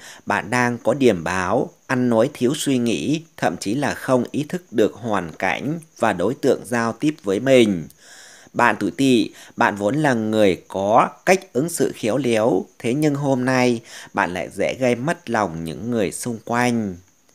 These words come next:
Bạn mệnh tuổi Tỵ cũng sẽ trải qua một ngày vất vả do ôm đồm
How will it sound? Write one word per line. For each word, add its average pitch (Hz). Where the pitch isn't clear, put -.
Bạn 113
mệnh 123
tuổi 98
Tỵ 127
cũng 101
sẽ 110
trải 101
qua 147
một 117
ngày 95
vất 160
vả 113
do 139
ôm 120
đồm 98